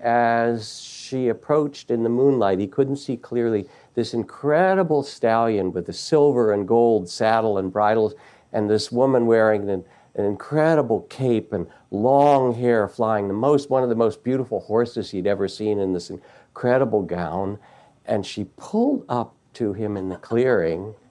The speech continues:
He was very excited about this, and then turned her face to look at him.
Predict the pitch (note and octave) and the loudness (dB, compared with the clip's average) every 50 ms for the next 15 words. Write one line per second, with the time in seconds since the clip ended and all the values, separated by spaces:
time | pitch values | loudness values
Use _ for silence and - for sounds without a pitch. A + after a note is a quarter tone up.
0 | _ _ - G2+ F#2+ F2+ E2+ - - - F#2 G2 G2 G2 F2 E2+ - - A2+ A2+ | _ _ -4 -2 -2 -2 -2 -4 -6 -4 -2 0 0 0 -2 -4 -4 -2 -2 0
1 | B2 B2 A2+ G2+ F#2+ F2 E2 F2 E2+ E2 - - G2 F2+ - - _ _ - _ | 0 0 -2 -2 -4 -4 -4 -6 -8 -6 -6 -8 -8 -8 -8 -14 _ _ -20 _
2 | _ - - G#2+ G#2 G#2 G#2+ A2 G#2 - C3+ C#3+ C#3+ D#3 E3 D#3+ D#3+ D#3+ D#3+ - | _ -8 -4 -2 0 0 0 -2 -4 -4 -4 -2 0 0 0 0 -2 -4 -6 -12
3 | _ _ _ _ _ B2 A2+ A2 - B2 B2+ C3 B2+ - - - B2+ B2 B2 C3 | _ _ _ _ _ -6 -6 -2 0 0 0 0 -2 -6 -8 -8 -6 -4 -2 -4
4 | C#3 - C3+ - - E2+ D#2 D#2 E2+ F2+ G#2+ C3+ C3+ | -4 -6 -8 -10 -10 -12 -12 -12 -10 -10 -10 -12 -12